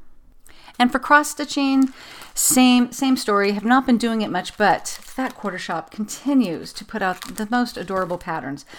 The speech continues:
So in addition to, um, you know, like this,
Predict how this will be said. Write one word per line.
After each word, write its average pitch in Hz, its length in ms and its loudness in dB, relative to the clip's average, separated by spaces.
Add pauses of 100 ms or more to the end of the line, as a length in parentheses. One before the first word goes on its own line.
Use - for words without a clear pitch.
(140)
So - 160 -4
in 302 100 2
addition 254 380 2
to, 190 460 0 (420)
um, 180 440 -2
you 185 100 -6
know, 175 180 -4
like 170 220 -6
this, - 340 0